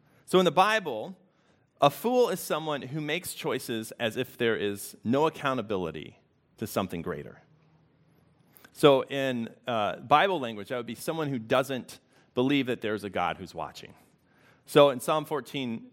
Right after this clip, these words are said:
verse one, it says, "A fool says in his heart, 'There is no God.'" A fool says, "There's no God." Now, according to recent surveys, ninety percent of Americans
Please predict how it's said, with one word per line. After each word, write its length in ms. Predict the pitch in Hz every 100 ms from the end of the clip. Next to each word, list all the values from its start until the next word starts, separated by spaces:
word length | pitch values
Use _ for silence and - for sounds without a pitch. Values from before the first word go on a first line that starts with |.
| -
verse 300 | 101 139 -
one, 160 | 147 139
it 80 | -
says, 200 | 117 107
"A 60 |
fool 320 | 98 170 196 196
says 320 | 170 151 139
in 100 | 143
his 160 | 135
heart, 280 | - 92 - 110
'There 200 | 92 80
is 200 | 90 82
no 280 | 85 82
God.'" 320 | 80 71 - - - -
A 80 |
fool 360 | 95 - 185 180
says, 500 | - 117 80 82 -
"There's 260 | 90 78 -
no 120 | 82
God." 360 | 73 69 - 110 _ _ _ _ _ _ _ _ _ _
Now, 160 | 143 151
according 340 | 147 220 247 240
to 100 | 190
recent 300 | 175 139 -
surveys, 560 | 120 71 60 - - _ _ _ _ _ _ _ _ - -
ninety 360 | 135 151 196 214
percent 400 | 208 - 160 117
of 120 | 120
Americans 920 | 117 127 123 110 - 73 107 143 -